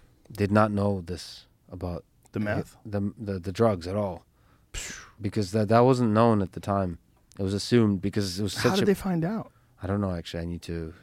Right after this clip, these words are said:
Speaker 1: uh, that'll be, that's, I think a bunch of documents started getting released, a bunch of confessions, all the doctors and all that kind of stuff.
Speaker 2: Hmm.
Speaker 1: Because the, the propaganda was saying the drugs are evil.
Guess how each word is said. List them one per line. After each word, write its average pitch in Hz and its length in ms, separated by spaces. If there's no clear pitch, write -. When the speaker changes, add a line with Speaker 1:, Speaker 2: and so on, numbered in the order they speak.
Speaker 1:
uh, 85 140
that'll 92 240
be, 87 340
that's, 92 240
I 113 80
think 104 320
a 107 40
bunch 101 200
of 98 80
documents 98 460
started 95 220
getting 95 240
released, 92 420
a 92 40
bunch 90 200
of 87 100
confessions, 90 540
all 87 160
the 85 100
doctors 87 500
and 90 80
all 85 140
that 82 140
kind 82 120
of 82 60
stuff. 82 240
Speaker 2:
Hmm. 117 260
Speaker 1:
Because 110 280
the, 107 180
the - 80
propaganda 117 600
was 95 140
saying 95 380
the 101 80
drugs 98 320
are 95 40
evil. 95 460